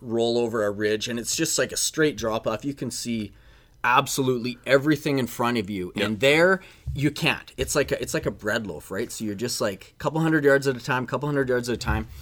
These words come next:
Speaker 1: So we kinda set up, and the rams got in this dip, and I thought they were gonna work their way out to us. We waited for a couple hours, but they didn't. And I walked around. I ended up having to climb almost all the way down the mountain and look into this bowl before I could finally see these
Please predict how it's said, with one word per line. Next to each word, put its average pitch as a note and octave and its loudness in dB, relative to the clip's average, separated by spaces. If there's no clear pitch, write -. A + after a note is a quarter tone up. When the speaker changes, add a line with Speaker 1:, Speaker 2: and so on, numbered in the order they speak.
Speaker 1:
So - -8
we E3 0
kinda A3+ -2
set C#3+ 2
up, C3 2
and C#3+ -4
the A#2 -2
rams C3 0
got C3+ 2
in C3+ -2
this G#2+ -2
dip, A#2+ 0
and A#2 -4
I A2 -4
thought D3 -4
they F#3 -2
were C#3 2
gonna B2 -2
work A2 -4
their G#2+ -2
way G2+ -2
out F#2+ -6
to F#2 -6
us. F2+ -6
We C#3 -2
waited A#2 0
for C3 6
a A2 0
couple A2 -6
hours, G#2 -2
but - -8
they G#2 -8
didn't. A2+ -2
And A#2 -4
I B2+ 2
walked D#3+ 2
around. B2 -2
I C3 -2
ended E3 0
up - 0
having D#3 4
to B2 0
climb B2+ -2
almost G#2+ -2
all A#2 2
the C#3 2
way B2+ 2
down A#2 0
the A2 -2
mountain G#2 -4
and A2+ -4
look C3 2
into A#2 -2
this A2 -4
bowl G#2 4
before A2+ -2
I A#2+ 2
could A2+ -6
finally A2+ -6
see - -4
these - -6